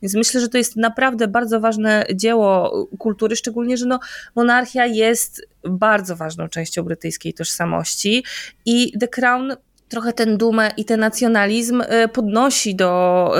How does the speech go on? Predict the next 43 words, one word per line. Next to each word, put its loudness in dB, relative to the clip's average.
ym, -2
do 2
rangi 0
czegoś -6
ważnego, 2
do -4
czegoś, -2
z -4
czego -2
naprawdę 0
możemy 0
być -4
dumni, 2
możemy, 2
y, 0
możemy 2
to -2
uznać 0
za 2
towar 2
eksportowy, -2
a 0
z -4
drugiej 2
strony 2
też -2
przybliża 2
nam -2
to 0
w -16
takim 0
sensie 0
telenowelowym, 2
że -6
my 4
wiemy, 2
co -2
się 0
tam 2
działo 0
na 4
tym -2
pałacu, 0